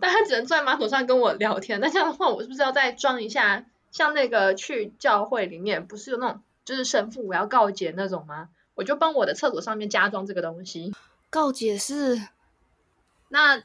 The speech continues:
Speaker 3: 你们聊天的过程中会很有味道。<laughs>
Speaker 1: 而且不是去，你们去做按摩的时候，不是都会放那种流水声吗？就是让你就是平缓心情。对，我们也有流水声，只是我们的流水声可能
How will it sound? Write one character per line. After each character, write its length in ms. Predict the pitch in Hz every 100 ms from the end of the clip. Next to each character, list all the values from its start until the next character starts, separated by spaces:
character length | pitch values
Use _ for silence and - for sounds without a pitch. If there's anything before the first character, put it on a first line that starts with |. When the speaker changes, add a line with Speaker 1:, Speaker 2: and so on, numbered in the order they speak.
| _
Speaker 3:
你 120 | 220 208
们 260 | 202 208
聊 200 | 202 202
天 200 | 202 240
的 140 | 220 202
过 180 | 226 214
程 200 | 185 175
中 180 | 185
会 140 | 190 202
很 260 | 208 160
有 140 | 170 160
味 260 | 175 160 -
道。 320 | 170 - - _ _ _
<laughs> 300 | _ _ _
Speaker 1:
而 1400 | - 370 269 - _ _ - _ _ _ 539 453 339 -
且 100 | 330 466 480 - 302 302
不 60 |
是 100 | 311 427 277 262 _ _ _ -
去， 320 | 214 208 262 _
你 80 | 233
们 160 | 214 202
去 160 | 339
做 160 | 320 330
按 200 | 302 262
摩 140 | 190
的 40 | 185
时 60 | 226
候， 60 |
不 100 | 214
是 80 | 226
都 80 | 247
会 80 | 247
放 180 | 226 233
那 80 |
种 120 | 214 185
流 240 | 185 226
水 240 | 226 170
声 240 | 175 196 196
吗？ 180 | 175 170
就 100 | 220
是 60 |
让 200 | 247 220
你 60 | 175
就 140 | 190
是 240 | 208 196 165 -
平 240 | 185 196
缓 220 | 240 180
心 220 | 196 190
情。 280 | 202 - - _
对， 100 | 269
我 220 | - 233 220
们 100 | 277
也 80 |
有 120 | 320 233
流 200 | 226 254
水 220 | 247 -
声， 320 | - 214 254
只 160 | 240 233
是 100 | 359
我 60 |
们 80 | 269
的 80 | 214
流 180 | 208 226
水 140 | 190
声 160 | 208 262
可 100 | 262
能 140 | 180